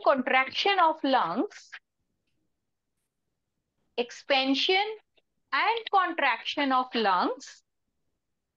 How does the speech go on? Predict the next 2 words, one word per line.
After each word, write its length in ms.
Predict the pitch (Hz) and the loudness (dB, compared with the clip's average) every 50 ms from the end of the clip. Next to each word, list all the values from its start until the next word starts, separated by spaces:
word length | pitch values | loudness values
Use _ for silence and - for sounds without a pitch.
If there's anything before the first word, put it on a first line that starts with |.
| _ _ _ _ _ _ _ _ _ _ _ _ _ _ _ _ _ _ _ _ _ _ _ _ _ _ _ _ _ _ _ _ _ _ _ _ _ _ _ _ _ _ _ _ _ _ _ _ _ - 214 | _ _ _ _ _ _ _ _ _ _ _ _ _ _ _ _ _ _ _ _ _ _ _ _ _ _ _ _ _ _ _ _ _ _ _ _ _ _ _ _ _ _ _ _ _ _ _ _ _ -16 -14
during 920 | 185 165 175 247 262 269 277 285 294 285 330 339 330 339 349 370 381 359 - - - - - - _ _ _ _ _ - | -10 -6 -2 0 2 2 2 2 2 0 0 0 -2 -2 -4 -6 -8 -8 -10 -14 -20 -20 -20 -20 _ _ _ _ _ -10
respiration, 1400 | 220 220 247 269 269 269 - - _ - 285 269 269 247 302 349 370 349 - - - - - 226 196 175 165 - | -4 -2 0 0 0 -2 -6 -14 _ -4 -2 -2 0 2 2 2 2 0 0 -2 -2 0 0 0 -2 -2 -6 -10